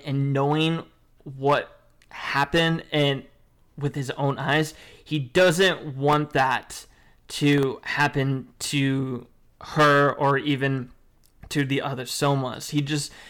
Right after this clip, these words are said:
he's basically trying to save him from that emotional distraught pain in his own way.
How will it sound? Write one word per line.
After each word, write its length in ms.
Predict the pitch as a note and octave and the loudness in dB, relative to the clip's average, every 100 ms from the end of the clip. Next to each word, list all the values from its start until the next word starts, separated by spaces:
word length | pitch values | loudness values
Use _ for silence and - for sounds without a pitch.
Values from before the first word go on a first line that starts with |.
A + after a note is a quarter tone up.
| - | -8
he's 140 | F#3 D3+ | -4 4
basically 380 | G3+ G#3+ A#3+ | 4 4 2
trying 300 | G#3 G3 G3 F#3+ | 0 2 4 4
to 80 | |
save 300 | F3+ E3 E3 | 4 4 4
him 300 | E3 E3 D#3+ | 4 2 0
from 540 | - - D3+ C#3+ C#3 B2 C#3+ | -6 2 4 4 2 -4 -4
that 480 | C#3 C#3+ D3 C#3+ - - - | 2 6 6 4 0 -10 -16
emotional 720 | C#3 D3 B2+ C#3 D3+ - C#3+ C3+ | -6 -6 0 0 0 0 -2 -2
distraught 600 | B2+ C3+ - C3+ C3+ - - | -2 -4 -2 -2 -2 -4 -10
pain 580 | - C#3+ C#3 D3 D#3+ D#3+ - - _ _ _ _ | -6 -2 0 0 0 -4 -14 -20 _ _ _ _
in 140 | D#3 D3 | 0 2
his 240 | D3 C#3 - | 0 -2 -4
own 280 | C3 C3 B2 | -2 -2 -4
way. 420 | A#2+ D#2+ F2 | -6 -8 -10